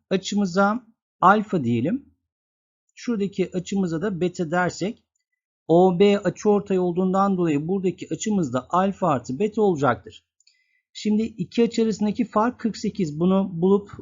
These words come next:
e, denklem çözersek A O C açısı arkadaşlar dikkat ederseniz iki tane beta artı bir tane alfa eşit. Eksi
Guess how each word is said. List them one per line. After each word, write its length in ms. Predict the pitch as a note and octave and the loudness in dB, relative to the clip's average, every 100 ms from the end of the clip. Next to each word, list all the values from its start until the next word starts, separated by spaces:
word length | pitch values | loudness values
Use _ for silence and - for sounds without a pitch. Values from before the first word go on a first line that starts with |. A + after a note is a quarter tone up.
| - | -4
e, 280 | D3 D3+ D3 | 0 0 2
denklem 440 | F#3 F3+ F#3 F#3+ | 0 0 0 0
çözersek 600 | F#3+ F3 G3 F3+ G3 - - | -2 0 0 0 -4 -6 -2
A 340 | D#3+ E3+ F#3+ G3+ | 4 6 6 4
O 360 | - F3 F#3+ | 2 4 4
C 200 | E3 G3 | 2 2
açısı 320 | F#3 - - D3 | 2 -2 -2 -2
arkadaşlar 580 | C#3 D3 C#3+ E3+ F3 | 0 -2 -2 -4 -6
dikkat 260 | D3+ - E3 | -6 -8 -8
ederseniz 680 | D#3 E3 E3 C#3+ F#3+ A#3+ - _ _ _ _ _ | -2 -2 -2 -2 -4 -6 -16 _ _ _ _ _
iki 260 | D#3 - G#3+ | -8 -6 -4
tane 420 | G#3 F#3 E3+ D#3 | 0 2 2 0
beta 300 | F#3 F#3+ F3 | -2 0 2
artı 440 | C#3+ B2+ - A3+ - - | 2 0 -4 -10 -8 -8
bir 100 | G#3+ | -2
tane 300 | F3+ E3 G#3+ | 2 2 2
alfa 420 | F3 E3+ F3 D#3+ | 2 2 2 -2
eşit. 360 | B2 - G#3+ - - _ _ _ - | -2 -2 -8 -10 -20 _ _ _ -2
Eksi 580 | F#3+ G#3 - F3+ C4 | 0 0 -2 -2 -2